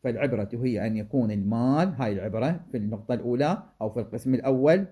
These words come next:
أن يكون المال معداً لتحصيل الربح من بيعه. هذا القيد احترازي حتى يكون للاتجار من بيعه.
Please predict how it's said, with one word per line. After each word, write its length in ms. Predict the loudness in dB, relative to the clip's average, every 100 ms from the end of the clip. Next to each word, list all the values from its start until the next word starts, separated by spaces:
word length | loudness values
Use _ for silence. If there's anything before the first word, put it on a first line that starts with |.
| -12 _ -20 -20 -20 _ _ -4
أن 180 | 0 2
يكون 640 | 0 0 -2 0 0 0
المال 800 | -4 -6 -4 -2 2 2 2 -2
معداً 840 | -2 -2 2 2 2 0 0 2 2
لتحصيل 1000 | 0 -2 -2 -6 -8 0 2 4 4 2
الربح 680 | 0 2 4 6 4 2 -2
من 800 | 0 4 8 8 10 8 4 2 2
بيعه. 1000 | 4 4 2 0 0 2 2 2 0 -6
هذا 160 | -4 -4
القيد 300 | -2 -2 -2
احترازي 540 | -2 -4 -4 -6 -8 -12 -16 _ _ -8
حتى 240 | -6 -6
يكون 200 | -2 0
للاتجار 640 | 0 -2 -4 -4 -4 -6 -6
من 160 | -4 -4
بيعه. 280 | -6 -8